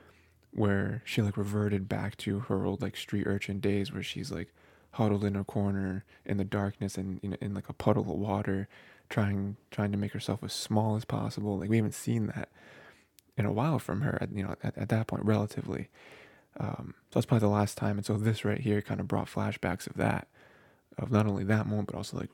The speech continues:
Reen, um, you know, being, being abusive towards her, uh, Cam and,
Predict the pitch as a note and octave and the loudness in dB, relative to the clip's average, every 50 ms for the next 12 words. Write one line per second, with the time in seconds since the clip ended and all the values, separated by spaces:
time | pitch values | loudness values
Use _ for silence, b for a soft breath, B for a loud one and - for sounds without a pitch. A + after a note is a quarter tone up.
0 | _ _ - - A#2 B2+ C#3 C3+ C3+ C3 B2+ B2 B2 B2 - B B B B B | _ _ -8 0 4 6 8 8 8 6 4 2 0 -2 -4 B B B B B
1 | B B B - - G#2+ G#2+ G#2+ G#2+ G#2+ G#2+ G#2+ A2 - b b b b b b | B B B -2 0 2 2 2 2 0 -2 -2 -4 -8 b b b b b b
2 | b b b b b b - - _ _ _ _ _ _ - A#2+ A2+ A2+ A2 A2+ | b b b b b b -20 -20 _ _ _ _ _ _ -2 0 2 2 2 0
3 | G2 G#2 G#2+ G#2+ G#2+ G#2+ G#2+ - - - - G#2+ G#2 G#2 G#2 G2+ G#2 G#2+ G#2 - | 0 0 0 -2 -2 -4 -6 -8 -10 -4 -2 0 2 2 2 2 2 2 2 2
4 | G2 G#2+ A2+ A2 G#2+ G2+ - - G#2+ G#2 G#2 G#2 - - - - - - - C#3+ | 0 0 0 2 0 0 0 -2 -2 0 -2 -2 -4 -6 -6 -6 -6 -6 -6 -8
5 | - _ _ _ _ _ _ - - A#2 A#2 A2+ A2+ A2+ A#2 A2+ A2 A2+ | -12 _ _ _ _ _ _ 0 2 4 4 4 4 2 2 0 0 -4